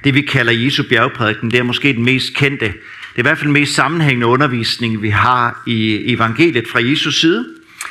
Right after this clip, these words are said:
Det er ikke uden grund blevet kaldt kernen i den kristne tro, eller grundloven i kristendom, eller så meget andet. Hvorfor så det?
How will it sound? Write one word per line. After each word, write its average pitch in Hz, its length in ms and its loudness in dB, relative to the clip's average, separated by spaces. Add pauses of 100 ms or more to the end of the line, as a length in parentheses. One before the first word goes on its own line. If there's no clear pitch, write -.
(280)
Det 143 100 6
er 151 40 6
ikke 160 140 4
uden 170 200 6
grund 160 260 2
blevet 135 240 2
kaldt 123 320 0
kernen 139 600 2
i 127 100 2
den 123 180 -2
kristne 143 520 -4
tro, 143 520 -2
eller 101 340 -2 (340)
grundloven 139 760 2
i 113 120 -2
kristendom, 113 680 -2
eller 104 160 0
så 117 160 -2
meget 113 300 0
andet. 113 240 -6
Hvorfor 185 280 -4
så 196 260 -4 (120)
det? 147 220 -2